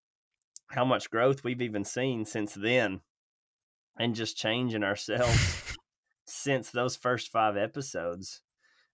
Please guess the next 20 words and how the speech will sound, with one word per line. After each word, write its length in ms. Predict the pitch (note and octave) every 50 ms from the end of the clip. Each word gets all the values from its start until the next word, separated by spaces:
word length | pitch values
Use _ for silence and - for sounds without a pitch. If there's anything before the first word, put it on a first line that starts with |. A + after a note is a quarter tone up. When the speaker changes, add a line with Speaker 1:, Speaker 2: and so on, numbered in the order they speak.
| _ -
Speaker 1:
uh, 200 | G2+ G2 F#2+ F#2
especially 380 | F#2+ - - C#3+ D3 - A#2+ G#2
the 80 | F#2+
first 340 | - - A2+ A2 G#2 - -
couple, 520 | - - B2 C3 C3+ C3+ - D#2+ - - _ _ _ _ _ _ _ _ _ _ _ _ _ _ _ _ -
um, 640 | G#2 A2+ G#2+ G2+ G2+ G2 F#2+ F#2 F#2 F#2 G2 F#2 - _ _ _ _ _ _ _ _ _ _ _ _ _ _ _
you 80 | - A#2+
know, 240 | A#2 A#2 A2+ A2+ A2+
and 120 | A#2 B2 C3
it, 260 | B2+ C3 C3 B2 - -
it 140 | C3+ C#3
is, 220 | D#3 D3+ D3 C3+ B2
Speaker 2:
Oh, 80 | A2
Speaker 1:
it 100 | G#2+ -
is 160 | - - - A2+
Speaker 2:
definitely. 20 |
Speaker 1:
wild. 540 | A2+ G#2+ G#2 G#2 G2+ G2+ G2 G2+ G2+ G2 - - _ _ _ _ _ _ _ _ _ _ _ _ A#2
God 280 | A2+ B2+ A#2+ B2+ C3+ C3
is 220 | A#2+ A2+ A2 - -
so, 600 | - - B2 A#2+ A#2+ A#2+ A#2+ A#2 A#2 A2+ G#2+